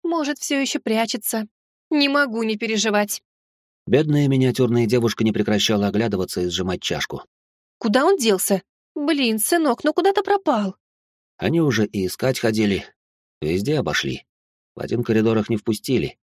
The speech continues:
Speaker 2: сказали, что кто-то украл экспонат. Но вряд ли это Миша. Он не воровал никогда.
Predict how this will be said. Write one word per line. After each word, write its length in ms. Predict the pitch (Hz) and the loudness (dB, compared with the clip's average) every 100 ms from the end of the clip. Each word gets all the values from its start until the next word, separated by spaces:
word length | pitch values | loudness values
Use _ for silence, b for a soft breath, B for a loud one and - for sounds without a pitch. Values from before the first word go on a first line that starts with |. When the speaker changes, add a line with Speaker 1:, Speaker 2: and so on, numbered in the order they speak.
| _ | _
Speaker 2:
сказали, 400 | - 73 82 85 | -10 -6 -4 -4
что 200 | - 82 | -4 -4
кто-то 300 | 95 92 92 | -4 -2 -2
украл 260 | 90 90 - | -2 -4 -6
экспонат. 540 | - - 95 65 - _ _ - | -8 -6 -4 -6 -12 _ _ -8
Но 160 | 85 90 | -4 -2
вряд 280 | 95 127 | 0 0
ли 80 | 110 | 0
это 160 | 104 107 | 0 2
Миша. 400 | 117 107 82 - _ _ _ - | 0 0 -2 -6 _ _ _ -12
Он 220 | 69 80 | -8 -6
не 80 | 80 | -6
воровал 340 | 82 87 120 | -4 -2 0
никогда. 440 | 104 80 76 65 | 0 -2 -4 -6